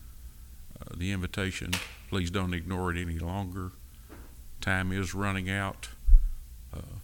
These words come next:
both for us and for the world. Um, we would encourage you to accept that invitation tonight,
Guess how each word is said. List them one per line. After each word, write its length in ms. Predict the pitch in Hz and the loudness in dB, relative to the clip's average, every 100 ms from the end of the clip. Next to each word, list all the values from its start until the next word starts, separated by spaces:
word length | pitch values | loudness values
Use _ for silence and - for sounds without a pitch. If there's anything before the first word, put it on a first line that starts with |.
| - | -8
both 220 | 90 85 - | -4 -4 -4
for 300 | 90 82 87 | -2 0 2
us 300 | 95 95 90 | 0 0 -2
and 140 | 82 | -4
for 180 | 92 87 | -4 -6
the 60 | |
world. 560 | 87 92 95 95 95 - - - - - - - - - | -4 -2 -2 -4 -6 -10 -12 -8 -8 -8 -18 -16 -18 -8
Um, 400 | 82 78 78 76 - - - - - - - | -6 -4 -4 -6 -8 -12 -16 -16 -14 -14 -8
we 100 | 82 | -4
would 120 | 82 | -4
encourage 520 | 82 78 101 90 92 85 | -4 -4 0 0 0 -4
you 80 | |
to 360 | 82 85 82 78 - | -6 -4 -4 -4 -6
accept 400 | 85 - 104 - | -4 0 0 -2
that 160 | 95 95 | -4 -2
invitation 580 | 90 87 95 90 - | -2 -4 -4 -4 -4
tonight, 560 | 82 92 98 101 101 | -6 -4 -4 -4 -6